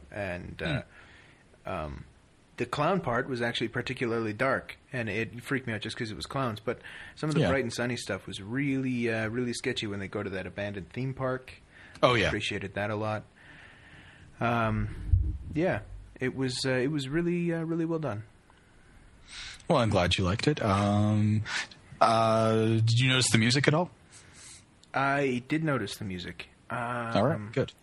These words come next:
Speaker 1: what's the name of that thing? Vocaloid.
Speaker 2: What thing?
Speaker 1: The
Speaker 2: It's not really, well, it's not a Vocaloid. Uh, the, uh, I'll give you some background that, that you have no way of knowing unless you did research.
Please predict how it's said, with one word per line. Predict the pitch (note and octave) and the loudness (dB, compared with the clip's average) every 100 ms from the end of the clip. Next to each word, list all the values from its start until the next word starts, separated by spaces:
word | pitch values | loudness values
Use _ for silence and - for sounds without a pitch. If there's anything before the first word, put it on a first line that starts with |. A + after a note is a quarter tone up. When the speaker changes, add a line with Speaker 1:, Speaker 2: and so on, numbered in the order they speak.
| _ | _
Speaker 1:
what's | B2+ B2+ - | -12 -10 -10
the | C3+ | -8
name | B2+ A#2+ | -6 -8
of | A#2 | -6
that | A2 - | -6 -8
thing? | - C3+ A2 F#2 - _ _ _ _ - - - - - - | -10 -6 -6 -8 -14 _ _ _ _ -20 -20 -20 -20 -20 -6
Vocaloid. | C#3 F3 C3 A#2 | -2 0 0 0
Speaker 2:
What | F#2+ | 2
thing? | F2 F2 - _ _ _ _ - - - - - - - - | 2 0 -2 _ _ _ _ -20 -20 -20 -20 -20 -12 -10 2
Speaker 1:
The | B2 | 4
Speaker 2:
It's | G#3 B3+ | 6 6
not | C#4 C4+ | 6 4
really, | B3 A#3+ A#3 G#3+ G3 F3+ B2 | 4 4 4 4 4 2 2
well, | F#3+ G3 G3 | 4 4 4
it's | - | 4
not | G#3+ | 4
a | D#3 | 6
Vocaloid. | C3 A#2 G2 F2+ F#2 | 4 4 4 4 4
Uh, | C3+ | 4
the, | C3 D3+ C3+ C#3 - | 4 4 4 2 4
uh, | C#3 C3 C3 B2+ C3+ | 4 6 4 4 4
I'll | C3+ | 4
give | D3 D#3 | 4 4
you | |
some | D3+ B2 A2+ D3 | 4 4 2 4
background | A#2+ G#2+ G#2 G2 F#2 | 4 6 6 4 6
that, | F#2 F#2 | 4 4
that | F#2+ F#2+ | 4 4
you | G2 | 4
have | G2 | 4
no | G2 A2 | 4 4
way | G#2 F2+ | 4 4
of | F2 | 4
knowing | F2+ E2+ F2 | 2 2 2
unless | F2 F2 - | 4 2 4
you | |
did | E2 D#2+ | 4 4
research. | E2+ - E2 | 4 2 2